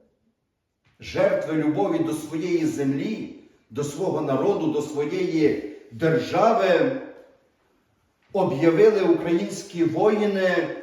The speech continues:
навіть тим, котрі, котрим здавалося, що вони байдужі. Вони об'явили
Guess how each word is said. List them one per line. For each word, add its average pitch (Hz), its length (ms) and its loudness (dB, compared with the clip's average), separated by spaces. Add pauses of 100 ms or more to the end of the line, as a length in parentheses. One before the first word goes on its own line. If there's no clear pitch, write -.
(200)
навіть 196 720 0 (120)
тим, 240 380 4
котрі, 208 800 -2 (840)
котрим 175 440 0
здавалося, 160 600 0
що 160 140 -12
вони 147 200 -6
байдужі. 123 640 -8 (1500)
Вони 214 640 2
об'явили 190 1300 2